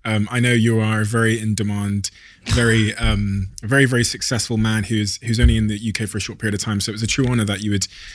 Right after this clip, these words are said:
come here and sit with me and have this conversation. For me, you've been a real role model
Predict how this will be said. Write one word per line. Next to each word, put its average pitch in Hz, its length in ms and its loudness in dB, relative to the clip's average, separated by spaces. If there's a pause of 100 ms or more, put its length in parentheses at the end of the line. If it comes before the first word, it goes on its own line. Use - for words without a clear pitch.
(120)
come 156 180 4
here 147 120 8
and 135 80 4
sit 156 120 -2
with 127 100 -2
me 131 80 2
and 123 60 2
have 123 140 0
this 117 100 -2
conversation. 120 460 0
For 127 140 -4
me, 196 180 4
you've 151 260 2
been 120 360 0 (220)
a 131 40 0
real 135 160 6
role 127 260 2
model 98 420 -4